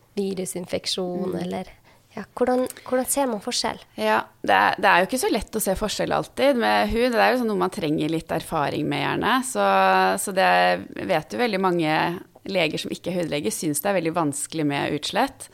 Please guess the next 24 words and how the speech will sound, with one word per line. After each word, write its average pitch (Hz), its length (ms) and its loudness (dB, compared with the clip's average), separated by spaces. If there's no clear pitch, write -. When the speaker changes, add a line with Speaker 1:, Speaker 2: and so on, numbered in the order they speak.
Speaker 1:
Ja, 220 120 4
det 220 240 0
synes 240 220 4
jeg 208 160 2
også 196 160 2
når 190 160 -2
jeg 190 80 0
var 190 160 4
Speaker 2:
Mm. 190 140 0
Speaker 1:
fastlege. 214 400 -2
Jeg 208 80 -6
synes 233 280 -2
hud 240 140 -2
er 202 60 0
Speaker 2:
Ja. 196 160 4
Speaker 1:
kjempevanskelig. 262 640 -4
Speaker 2:
Jeg 196 160 6
synes 185 160 2
jo 185 80 -2
fremdeles 170 480 0
også 175 220 -2
det 151 100 4
er 147 40 2
vanskelig, 247 520 4